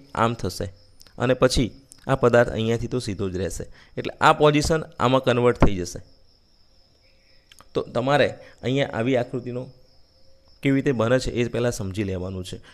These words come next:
કે ફોર્સ કેટલું લાગે છે અને કઈ દિશામાં લાગે છે. તો કે દોરી ઉપર પચાસ ન્યૂટનનું બળ સમખીતી દિશામાં આ રીતે લાગે છે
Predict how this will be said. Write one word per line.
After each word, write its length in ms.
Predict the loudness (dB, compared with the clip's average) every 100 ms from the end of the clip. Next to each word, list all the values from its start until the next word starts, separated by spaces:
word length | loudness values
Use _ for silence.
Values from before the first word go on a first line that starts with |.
| -4
કે 100 | -4
ફોર્સ 320 | 0 0 0
કેટલું 280 | -6 -6 -2
લાગે 240 | -2 -2 -4
છે 80 | -6
અને 80 | -4
કઈ 140 | -2
દિશામાં 440 | -2 -4 -6 -4
લાગે 220 | -4 -4 -4
છે. 120 | -4
તો 100 | -4
કે 120 | -4
દોરી 320 | 0 0 0 -2
ઉપર 240 | -2 -4
પચાસ 340 | -4 0 0 0
ન્યૂટનનું 420 | -4 -4 -4 -2
બળ 160 | -2 -2
સમખીતી 480 | -4 -6 -6 -6
દિશામાં 440 | -6 -8 -8 -8 -8
આ 120 | -6
રીતે 220 | -6 -6
લાગે 280 | -4 -4 -4
છે 120 | -8